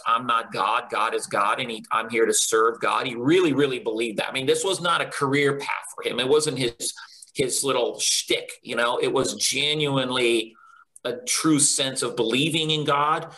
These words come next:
and that God had uniquely created him and that he was basically telling that story,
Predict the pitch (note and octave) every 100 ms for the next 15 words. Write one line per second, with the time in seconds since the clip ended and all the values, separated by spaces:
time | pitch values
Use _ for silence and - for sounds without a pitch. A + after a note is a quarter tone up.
0 | - - A#2+ B2 A#2 A2 A#2 B2 B2 A#2
1 | G#2+ A#2 A#2 A#2+ B2 C3 - A#2+ A#2 A#2
2 | B2 A#2+ C3+ C#3+ E3+ - - - - A#2+
3 | B2 A#2+ C3 C3 C#3+ B2+ - C3+ C3+ -
4 | - C#3 D3 D3+ D3+ - F3 F#3+ F#3+